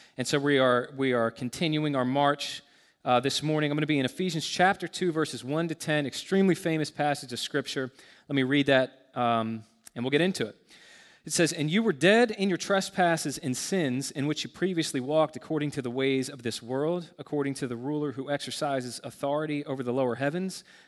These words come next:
the spirit now working in the disobedient. We too all previously lived among them in our fleshly desires, carrying out the inclinations of our flesh and thoughts, and we were by nature children under wrath as the others were also.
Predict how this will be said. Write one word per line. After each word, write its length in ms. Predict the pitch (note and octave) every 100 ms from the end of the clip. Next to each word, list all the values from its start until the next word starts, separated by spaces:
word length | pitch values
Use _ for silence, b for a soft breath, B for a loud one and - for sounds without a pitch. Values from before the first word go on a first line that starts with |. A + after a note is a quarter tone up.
| -
the 40 |
spirit 440 | B2 - D#3 D3+ C#3+
now 180 | D3
working 460 | C3+ D3 E3+ C#3+ C3+
in 160 | C#3 C3
the 40 |
disobedient. 760 | C3+ C#3 C3 B2+ D3 C#3 G#2+ - _ b b b b b
We 160 | B2+ E3
too 360 | - F#3+ G3
all 420 | F3 E3+ G3+ E3 B2
previously 520 | - C#3+ B2 - C3
lived 280 | B2+ A#2+ B2+
among 220 | B2+ A#2+
them 200 | A#2+ A2+
in 60 |
our 80 | A#2
fleshly 400 | - C3+ B2 C3
desires, 600 | A#2 A2 B2 A#2 B2 B2 b b _
carrying 500 | - E3 F3 E3 D3+
out 160 | C#3+ C3+
the 80 |
inclinations 640 | C#3+ C3+ - C3+ B2 B2 A2+
of 40 |
our 60 | A2+
flesh 380 | - C3 B2+
and 120 | A2+ A2
thoughts, 460 | C#3+ D#3 - - - b b b
and 160 | B2+ B2+
we 160 | E3+
were 180 | D#3+ E3
by 200 | D3 D3+
nature 580 | D3 D#3 D3 B2+ A2 A#2 b
children 420 | - D#3 D#3+ D#3 D3+
under 200 | C#3 C#3
wrath 440 | A#2+ C#3 C3+ B2+ -
as 140 | B2
the 140 | B2+ C3
others 220 | B2+ A#2+
were 220 | A#2+ C3+
also. 540 | C#3 C3+ - A2+ G#2+